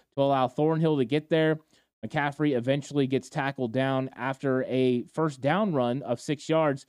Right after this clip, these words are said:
but it w-, should have been a touchdown. There was no one else there. Those little subtle things that are missed,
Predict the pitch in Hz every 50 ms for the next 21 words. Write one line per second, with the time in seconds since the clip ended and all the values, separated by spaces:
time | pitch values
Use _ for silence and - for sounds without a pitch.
0 | _ _ _ _ _ _ _ - 151 160 160 147 139 131 - - - 214 214 233
1 | 208 170 180 196 190 180 - 196 190 175 - - 156 127 110 104 110 131 143 147
2 | 143 131 151 156 156 156 156 156 151 147 - - 151 143 131 117 101 _ _ _
3 | _ _ _ - 160 165 165 151 165 175 196 214 247 262 254 254 240 208 - -
4 | - - 233 226 220 208 190 170 139 117 - _ _ _ _ _ _ _ _ -
5 | 185 190 185 175 151 139 151 151 139 127 - _ _ - 123 131 131 135 143 151
6 | 175 170 143 - - - - - -